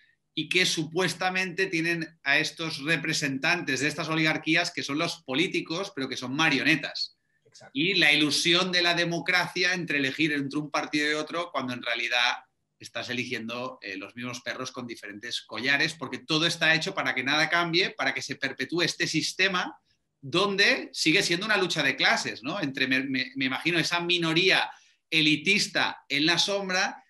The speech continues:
Speaker 1: y esta mayoría de personas dormidas, desempoderadas, borregas, que son un fruto del sistema educativo. Y que encima,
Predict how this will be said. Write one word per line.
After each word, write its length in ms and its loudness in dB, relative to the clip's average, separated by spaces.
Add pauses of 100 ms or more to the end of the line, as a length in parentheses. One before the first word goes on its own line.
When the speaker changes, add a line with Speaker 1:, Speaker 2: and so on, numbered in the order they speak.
(220)
Speaker 1:
y 160 2
esta 240 -2
mayoría 640 4
de 100 2
personas 760 -2 (180)
dormidas, 1000 0
desempoderadas, 1200 0 (140)
borregas, 840 2
que 120 -2
son 180 -2
un 120 -4
fruto 720 -2
del 180 0
sistema 720 -2 (240)
educativo. 800 0
Y 80 -2
que 80 4
encima, 600 2